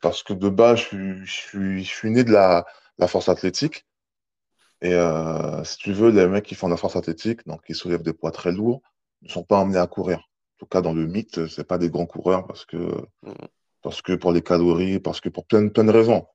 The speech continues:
Speaker 1: Alors que bon, euh, c'est un petit peu contradictoire. Et, euh,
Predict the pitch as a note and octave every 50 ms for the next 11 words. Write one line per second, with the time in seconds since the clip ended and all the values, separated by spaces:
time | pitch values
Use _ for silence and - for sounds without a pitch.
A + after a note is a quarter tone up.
0 | _ - E2 E2 E2 - E2 D#2+ E2+ E2+ E2+ E2 D#2+ - - - _ _ _ -
1 | _ - - - - - - _ - - _ - _ - - - E2 E2 E2 -
2 | _ G#2 - - - _ _ _ _ _ _ _ _ _ _ _ _ _ _ _
3 | _ - - F2 F2 F2 E2+ D#2+ D#2 D#2 D2+ D2 D2+ D2 C#2+ C#2 B1